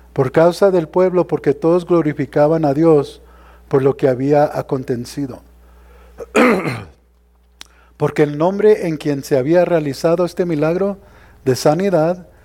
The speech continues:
tenía más de cuarenta años. El hombre tenía ya cuarenta. Y cuando le dijeron a Pedro:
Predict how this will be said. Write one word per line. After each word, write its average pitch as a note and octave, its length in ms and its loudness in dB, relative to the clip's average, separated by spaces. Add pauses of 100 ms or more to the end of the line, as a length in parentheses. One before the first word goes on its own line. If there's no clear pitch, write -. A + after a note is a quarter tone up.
(160)
tenía C#3+ 380 0
más E3 720 -4
de C#3 100 -4
cuarenta B2 720 -8
años. A2+ 320 -14
El A#2 140 -8
hombre E3 280 -2
tenía D#3+ 560 -4 (380)
ya D3+ 100 4
cuarenta. E3 600 0 (680)
Y C#3 40 -10
cuando C#3+ 260 0
le C#3 100 0
dijeron D#3+ 320 -2
a E3+ 160 -2
Pedro: F3+ 580 2